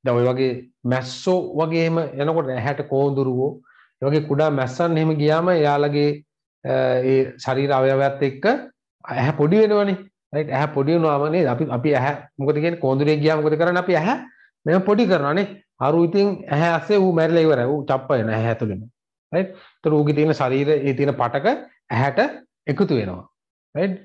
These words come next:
ඒතර ඌගේ වෛරස් හරි මොන හරි තිබ්බනම් ඒවත් ඇහැට එකතු වෙනවා. රයිට්.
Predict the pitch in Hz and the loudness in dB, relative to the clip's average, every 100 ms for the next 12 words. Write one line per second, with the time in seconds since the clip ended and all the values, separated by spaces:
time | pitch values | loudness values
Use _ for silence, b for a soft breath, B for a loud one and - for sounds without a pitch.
0 | b b 143 135 139 139 127 139 156 165 | b b -2 0 2 2 2 2 0 -2
1 | 151 139 139 135 135 143 202 302 - _ | -2 -2 -2 -2 -2 0 -2 -4 -12 _
2 | - 135 147 185 - 135 151 131 113 98 | -4 0 2 0 -2 -4 -2 -2 -4 -8
3 | 98 - _ _ _ _ _ _ _ _ | -12 -20 _ _ _ _ _ _ _ _
4 | _ _ _ _ _ _ - 120 104 92 | _ _ _ _ _ _ -18 -14 -14 -16